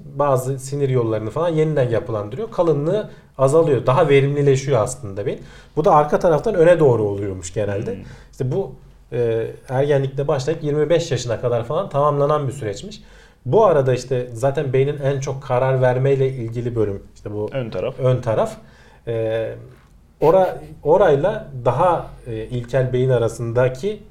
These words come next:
Speaker 1: işte bu kazanma veya işte, e, risk yönetimiyle ilgili alan doğru düzgün iletişim sağlayamıyormuş.
Speaker 2: Angut tabir ettiğimiz birey
Speaker 1: Gençlerde de
Speaker 2: davranışı
Speaker 1: bu doğal bir
Speaker 2: görülmüş
Speaker 1: şeymiş. O
Speaker 2: oluyor.
Speaker 1: yüzden mesela örnek olarak mesela şey olarak da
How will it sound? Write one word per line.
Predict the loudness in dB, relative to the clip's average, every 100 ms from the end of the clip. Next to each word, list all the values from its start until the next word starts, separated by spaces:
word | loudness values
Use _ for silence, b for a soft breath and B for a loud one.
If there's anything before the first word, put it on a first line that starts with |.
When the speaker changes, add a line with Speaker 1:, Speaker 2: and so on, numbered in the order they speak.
| -14
Speaker 1:
işte | -10
bu | -10
kazanma | -2 -2 2 0 0 -2 0
veya | 0 0 -2
işte, | -4 -6 -6 B B B B B -12
e, | -8
risk | -6 -4 -4 -4 -2
yönetimiyle | -2 -2 0 0 2
ilgili | -2 -4 -2 -2 -2
alan | -2 -2 -4 B B B -2 4
doğru | 4 4
düzgün | 0 -4 0
iletişim | 0 -2 -10 -8
sağlayamıyormuş. | -2 0 2 0 2 -2 -2 -6 -16 B B B -6
Speaker 2:
Angut | -4 -2 -2 -6 -4
tabir | -2 -2
ettiğimiz | -6 -8 -8 -8 -10 -4
birey | 4 4
Speaker 1:
Gençlerde | 4 4 4
de | 4
Speaker 2:
davranışı | 2 0 0
Speaker 1:
bu | 6
doğal | 8 8
bir | 6
Speaker 2:
görülmüş | 2 -2
Speaker 1:
şeymiş. | -2 -2
O | 0
Speaker 2:
oluyor. | 0
Speaker 1:
yüzden | 2 0 2
mesela | -2 0 0
örnek | 2 2 2 2
olarak | 2 0 -4
mesela | -10 -6 -4 -4 -6
şey | -4 2
olarak | 4 2 0 -2
da | -4 -4